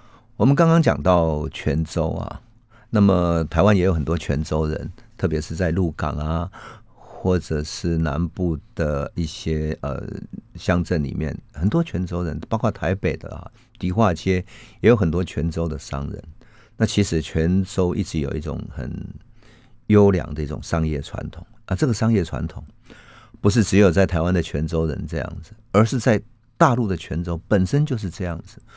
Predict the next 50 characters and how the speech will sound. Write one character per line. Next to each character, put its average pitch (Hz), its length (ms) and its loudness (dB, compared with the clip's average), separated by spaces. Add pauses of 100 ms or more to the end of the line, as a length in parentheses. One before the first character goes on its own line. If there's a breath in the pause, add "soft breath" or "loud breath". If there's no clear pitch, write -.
(220 loud breath)
为 107 100 0
什 - 140 -4
么？ - 160 -8
因 101 100 2
为 98 60 4
它 92 120 0
的 90 80 0
历 104 200 2
史 - 160 -12
可 - 160 -6
以 80 60 -2
远 82 380 -2
远 90 240 0 (480 soft breath)
追 87 300 0
溯 82 280 -2
到 71 220 -4
唐 - 380 -10
朝， - 220 -10 (520)
追 - 140 0
溯 104 140 0
到 92 160 -2
元 76 380 -2
朝、 - 320 -12
宋 76 280 -8
朝， - 260 -18 (520)
所 175 140 4
以 139 180 2 (640)
这 - 180 4
种 104 460 4 (440)
经 156 300 4
商 156 360 4
的 107 100 4
传 104 360 -2
统 82 260 -2
以 76 60 -2
及 73 520 -2 (580)
就 127 140 2
好 90 80 4
像 101 180 2
D 101 220 4
N 101 140 4
A 92 120 2
一 80 160 0
样 90 280 0
的 - 140 -8 (240)
遗 90 120 -4
传 73 220 -4
下 78 240 -4
来 - 220 -14
了 110 80 -12